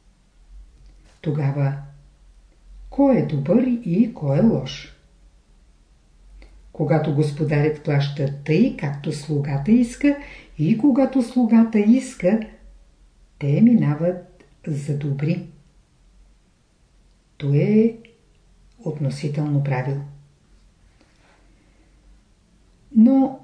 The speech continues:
питам, коя е вашата максима според вас? По коя максима познавате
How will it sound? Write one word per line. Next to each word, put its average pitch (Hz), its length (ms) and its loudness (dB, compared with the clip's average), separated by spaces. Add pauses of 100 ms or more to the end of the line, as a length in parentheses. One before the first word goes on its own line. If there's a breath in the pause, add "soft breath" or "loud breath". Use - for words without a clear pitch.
(160)
питам, 233 640 2 (140)
коя 233 480 4
е 170 100 0
вашата 147 460 2
максима 160 680 0 (160)
според 147 520 -2
вас? 156 380 -2 (2500)
По 147 200 -4
коя 160 300 2
максима 233 640 4
познавате 156 840 0